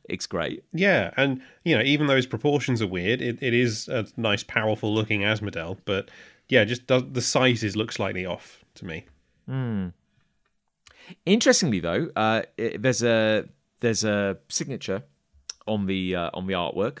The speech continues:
Speaker 1: uh, just above, I believe, where the, uh, barcode and stuff would have been,
Speaker 2: Hmm.
Speaker 1: and, um, it says ninety-seven, and we know this came out in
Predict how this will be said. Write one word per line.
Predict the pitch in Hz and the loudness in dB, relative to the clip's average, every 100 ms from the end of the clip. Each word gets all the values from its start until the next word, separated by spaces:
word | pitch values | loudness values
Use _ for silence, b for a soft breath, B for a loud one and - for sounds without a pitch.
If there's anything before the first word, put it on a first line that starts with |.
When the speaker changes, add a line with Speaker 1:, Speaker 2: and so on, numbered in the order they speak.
| - | -10
Speaker 1:
uh, | - 98 | -6 -4
just | 104 - | -4 -8
above, | 98 101 95 | -4 -4 -4
I | - | -8
believe, | 92 104 101 | -6 -4 -2
where | 95 95 | -2 -4
the, | 87 95 95 95 B B B B B | -4 -4 -2 -4 B B B B B
uh, | - 107 | 0 0
barcode | 90 139 131 110 92 | 8 8 8 6 0
and | 92 | 0
stuff | - 95 | -2 -2
would | 98 | -4
have | 90 | -2
been, | 107 151 | 0 0
Speaker 2:
Hmm. | 131 | 2
Speaker 1:
and, | 120 127 127 127 | 2 4 2 2
um, | 127 127 131 | 4 4 4
it | - 135 | 0 0
says | 156 147 | 2 4
ninety-seven, | 160 170 170 - 190 101 76 - _ _ _ _ _ - _ - | 2 2 2 2 2 0 -4 -12 _ _ _ _ _ -16 _ -8
and | 107 107 104 | -4 -4 -4
we | 95 113 | -6 -6
know | 120 123 135 | -4 -2 -2
this | 135 | -4
came | - 127 110 | -6 -6 -4
out | 107 98 - - _ | -4 -6 -8 -16 _
in | 113 110 104 104 101 101 101 101 101 98 98 95 | -6 -4 -2 -2 -2 -2 -2 -2 -2 -4 -4 -4